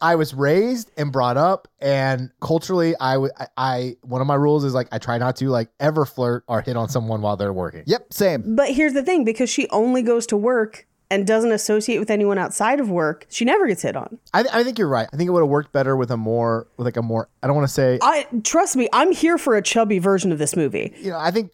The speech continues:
Speaker 1: My Big Fat Greek Wedding did it, did it better with, like, a, like, a
Speaker 3: I
Speaker 1: person.
Speaker 3: do
Speaker 1: I just
Speaker 3: love
Speaker 1: want a
Speaker 3: that
Speaker 1: person
Speaker 3: movie.
Speaker 1: who looks like a person. Does that make sense? It's hard for
Speaker 3: Yeah.
Speaker 1: me to believe, and I, this is gonna sound,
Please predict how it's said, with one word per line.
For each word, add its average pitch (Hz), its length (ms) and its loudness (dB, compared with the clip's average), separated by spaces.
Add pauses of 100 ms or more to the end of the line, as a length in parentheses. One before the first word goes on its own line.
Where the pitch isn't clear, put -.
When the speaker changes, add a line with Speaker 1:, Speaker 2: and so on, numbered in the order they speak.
Speaker 1:
My 147 300 -2
Big 143 200 -2
Fat 143 140 0
Greek 123 180 -6
Wedding 110 340 -2
did 104 200 -2
it, 101 200 -8
did 135 120 0
it 110 140 -4
better 101 400 -2
with, 90 160 -10
like, 107 160 -4
a, 110 180 -4
like, 131 120 -8
a 135 60 0
Speaker 3:
I 202 80 0
Speaker 1:
person. 180 200 2
Speaker 3:
do 190 40 6
Speaker 1:
I 208 40 6
just 233 100 2
Speaker 3:
love 277 80 4
Speaker 1:
want 247 100 4
a - 40 -6
Speaker 3:
that - 40 -6
Speaker 1:
person 202 260 2
Speaker 3:
movie. 156 100 -2
Speaker 1:
who 165 40 2
looks 156 160 0
like 123 100 0
a 107 40 -2
person. 98 400 -6
Does 92 140 -6
that 135 100 0
make 135 140 0
sense? - 420 -4
It's 170 140 -4
hard 539 220 6
for 554 100 2
Speaker 3:
Yeah. 208 60 2
Speaker 1:
me 208 40 2
to 190 80 2
believe, 156 500 2
and 143 120 0
I, 139 140 0 (120)
this 147 160 -2
is 156 100 -2
gonna 156 140 2
sound, 135 360 0